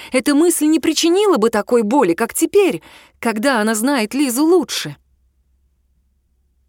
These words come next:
Торопливые шаги Каменева слышались наверху. Время от времени он звал Лизу по имени, но та предсказуемо не откликалась.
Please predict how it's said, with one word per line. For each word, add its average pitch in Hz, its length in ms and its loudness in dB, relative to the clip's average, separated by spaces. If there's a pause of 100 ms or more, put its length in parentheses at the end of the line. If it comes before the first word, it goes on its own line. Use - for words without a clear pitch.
(300)
Торопливые 180 600 0
шаги 180 340 -2
Каменева 240 560 0 (300)
слышались 226 640 -2
наверху. 233 540 -4 (580)
Время 165 400 0
от 156 100 -10
времени 170 380 0
он 165 120 -2
звал 165 260 -2
Лизу 165 280 -2
по 165 160 -2
имени, 180 460 -2 (300)
но 208 140 -2
та 262 160 -2
предсказуемо 254 680 -2
не 247 120 0
откликалась. 175 760 -6